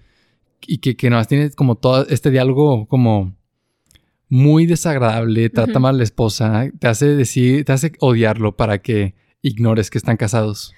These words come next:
Speaker 2: Pues es que ahorita que dices eso,
Speaker 1: Ujú.
Speaker 2: pensé en Coco, pero
Speaker 1: Sí.
Speaker 2: Coco, o sea, ni siquiera recuerdo, la verdad no me gustó, pero sí me
Speaker 1: Ujú.
Speaker 2: gusta el libro de la vida.
Speaker 1: Ujú.
Speaker 2: Y te voy a decir el ejemplo del libro de la vida. Cuando yo,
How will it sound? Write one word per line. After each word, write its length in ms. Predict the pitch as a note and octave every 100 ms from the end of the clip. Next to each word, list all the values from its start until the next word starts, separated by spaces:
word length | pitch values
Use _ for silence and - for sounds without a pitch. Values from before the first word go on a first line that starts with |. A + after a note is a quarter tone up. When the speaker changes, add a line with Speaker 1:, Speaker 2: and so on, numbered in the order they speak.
| _
Speaker 2:
Pues 140 | - C#4
es 180 | D4
que 100 | D4
ahorita 260 | E4 D#4 D#4+
que 80 | D4+
dices 260 | D#4 F4
eso, 400 | D4+ D4 E4 E4+ -
Speaker 1:
Ujú. 180 | G#2+ D3+
Speaker 2:
pensé 260 | A#3+ A3+
en 100 | A#3+
Coco, 600 | B3 A3+ G#3+ C4 C#4+ - _ _
pero 120 | A#3+
Speaker 1:
Sí. 60 | A#3
Speaker 2:
Coco, 340 | A3+ A3 B3
o 100 | -
sea, 220 | B3 A#3+ A3+
ni 100 | A#3
siquiera 540 | A3+ A3 A#3 B3 B3+
recuerdo, 760 | - G3+ - F#3+ F#3 F3+ F3 F3+
la 240 | - F#3+ F#3+
verdad 220 | F#3+ G3
no 80 | G#3+
me 120 | A#3
gustó, 440 | G3 - F#3+ G3+ - _ _ _
pero 100 | C#4
sí 120 | G#3+ A#3+
me 60 |
Speaker 1:
Ujú. 80 | B3+
Speaker 2:
gusta 180 | C4+ B3+
el 60 | B3
libro 220 | B3 A#3+
de 60 | A#3+
la 100 | G#3
vida. 400 | A#3 G#3+ F3+ _ _ _
Speaker 1:
Ujú. 160 | A#2 F3
Speaker 2:
Y 120 | A3+
te 120 | A3+ A3+
voy 80 | G#3+
a 20 |
decir 220 | G#3 A#3
el 100 | A3+
ejemplo 340 | G#3+ A3+ A3
del 80 | G#3+
libro 180 | G3 F#3
de 60 | F#3
la 80 | F#3
vida. 220 | F#3 F3
Cuando 200 | F#3 F#3+
yo, 360 | F#3+ G3 G3